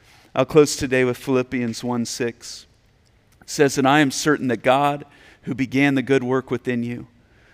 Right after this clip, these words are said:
will continue his work until it is finally finished on the day when Christ Jesus returns." Would you pray with me, please? As we pray, I'm not sure where you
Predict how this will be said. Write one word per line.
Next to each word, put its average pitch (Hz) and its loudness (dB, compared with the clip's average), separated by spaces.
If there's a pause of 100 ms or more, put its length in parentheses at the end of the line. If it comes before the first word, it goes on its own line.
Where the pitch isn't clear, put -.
(160)
will 127 -2
continue 151 0
his 143 -2
work 120 -6 (500)
until 147 2
it 127 2
is - -6
finally 156 0
finished - -10 (340)
on 147 2
the 147 4
day 127 -4 (400)
when 135 -2
Christ 127 -2
Jesus 117 -8
returns." 113 -12 (1040)
Would 120 -6
you 131 -4
pray 120 2
with 117 -6
me, 123 -6
please? - -14 (2500)
As 113 0
we 143 0
pray, 143 6
I'm 139 6
not 139 2
sure 143 0
where 135 2
you 127 -2